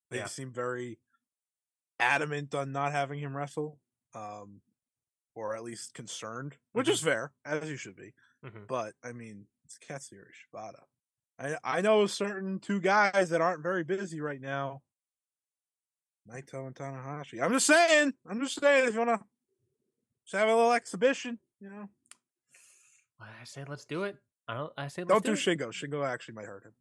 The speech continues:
Speaker 2: I mean, Tanahashi versus Shibata is a nice little match there too, 'cause that's a lot of history as well with that match.
Speaker 1: Yeah, give me the, give me the history. Give me the,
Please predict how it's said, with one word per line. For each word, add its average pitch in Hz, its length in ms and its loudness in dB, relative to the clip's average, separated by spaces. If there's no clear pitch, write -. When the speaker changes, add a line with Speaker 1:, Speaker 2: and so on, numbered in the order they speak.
Speaker 2:
I 135 60 2
mean, 160 240 -2
Tanahashi 175 640 2
versus 127 300 -6
Shibata 117 600 -2
is 101 100 -12
a 110 40 -10
nice 110 300 -10
little 107 180 -8
match 101 300 -12
there 101 160 -10
too, 117 400 -8
'cause 95 140 -14
that's 117 240 -8
a - 20 -10
lot 107 220 -6
of 95 120 -8
history 107 440 -14
as 87 120 -18
well 95 380 -10
with 95 140 -20
that 82 160 -16
match. 85 360 -20
Speaker 1:
Yeah, 113 220 -8
give 131 160 -10
me 185 80 0
the, 196 100 -6
give 151 160 -2
me 220 80 2
the 226 100 2
history. 151 800 -6
Give 156 180 -6
me 202 180 2
the, 156 500 2